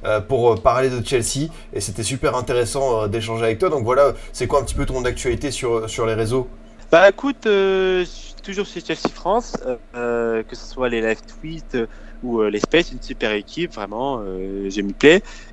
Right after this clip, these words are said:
Speaker 2: Et aussi, euh, je suis chez, euh, Talk Foot, euh, Talk Foot, euh, pas mal d'émissions aussi à venir,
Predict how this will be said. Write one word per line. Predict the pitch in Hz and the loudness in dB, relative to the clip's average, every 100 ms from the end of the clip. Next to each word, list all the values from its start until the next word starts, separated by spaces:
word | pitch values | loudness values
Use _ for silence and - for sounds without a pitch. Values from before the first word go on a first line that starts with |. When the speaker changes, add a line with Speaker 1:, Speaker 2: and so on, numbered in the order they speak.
| - | 6
Speaker 2:
Et | 190 180 | 8 6
aussi, | 170 165 - 233 | 4 -4 -6 -6
euh, | 214 | -6
je | 160 | -8
suis | - 202 | -12 -14
chez, | - - 175 | -14 -6 -4
euh, | 165 156 | -4 -2
Talk | 165 170 | 0 0
Foot, | - 180 - - - - | -4 -14 -14 -18 -16 -8
euh, | 117 113 113 110 107 107 107 104 104 107 - | -4 -2 -2 -2 -2 -4 -4 -4 -6 -8 -4
Talk | 143 - | -2 -2
Foot, | - 160 - | -6 -8 0
euh, | 117 107 104 | 2 4 4
pas | 101 139 | 4 4
mal | 143 135 | 6 4
d'émissions | 131 123 139 | 2 0 -4
aussi | 120 - 151 | -6 0 2
à | |
venir, | 117 113 123 170 - | 2 0 0 0 0